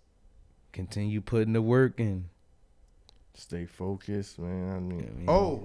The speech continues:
Speaker 2: one last thing. I saw, um, I don't know if maybe the C E O of Chick-fil-A, I think it was the C E O, white man.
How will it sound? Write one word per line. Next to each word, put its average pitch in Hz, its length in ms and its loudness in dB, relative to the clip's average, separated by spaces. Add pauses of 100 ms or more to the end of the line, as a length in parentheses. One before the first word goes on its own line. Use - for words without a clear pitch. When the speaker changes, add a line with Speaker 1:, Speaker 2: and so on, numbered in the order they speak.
Speaker 2:
one 165 200 2
last 165 320 0
thing. 127 300 -6 (1160)
I 107 100 -4
saw, 139 800 6
um, 104 200 -2 (2000)
I 156 60 -2
don't 175 200 6
know 143 100 8
if 117 140 0
maybe 127 240 4
the 104 120 0
C 196 480 4
E 170 60 4
O 185 220 8
of 151 100 6
Chick-fil-A, 185 880 6 (2750)
I 131 80 -6
think 170 200 4
it 147 40 4
was 135 140 4
the 110 60 -4
C 127 320 0
E 120 60 4
O, 104 100 4
white 120 280 4
man. 123 520 2